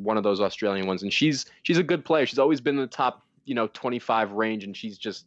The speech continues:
she looks super, super good now. So if there's ever, ever a chance for her to make a,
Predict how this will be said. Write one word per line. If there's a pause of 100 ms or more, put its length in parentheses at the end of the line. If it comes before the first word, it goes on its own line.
she
looks
super,
super
good
now.
So
if
there's
ever,
ever
a
chance
for
her
to
make
a,